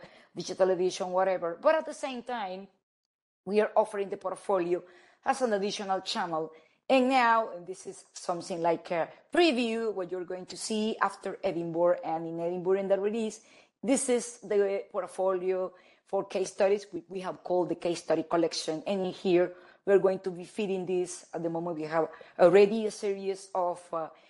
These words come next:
case studies that we're going to deploy, uh, in time of the Edinburgh event. So we are going to have the portfolio, and we are going to have also case studies.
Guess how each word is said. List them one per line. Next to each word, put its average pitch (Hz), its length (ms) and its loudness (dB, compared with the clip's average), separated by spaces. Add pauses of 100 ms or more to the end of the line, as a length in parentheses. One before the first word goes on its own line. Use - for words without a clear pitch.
(160)
case 220 220 4
studies 196 340 0
that 151 140 -8
we're 165 100 -10
going 165 260 -12
to 165 300 -4 (240)
deploy, 180 520 8
uh, 160 460 -6
in 170 100 -14
time 170 260 -10
of 170 100 -8
the 170 160 0
Edinburgh 175 360 -4
event. 165 320 -6 (280)
So - 220 6
we 208 80 10
are 202 60 6
going 196 160 2
to 190 100 -14
have 190 200 2 (300)
the 220 200 -2
portfolio, 233 580 -10
and 190 140 -14
we 190 100 -10
are 180 240 -6 (220)
going 175 180 2
to 175 100 -6
have 160 180 2
also 165 320 0
case 147 280 -4
studies. 143 460 -4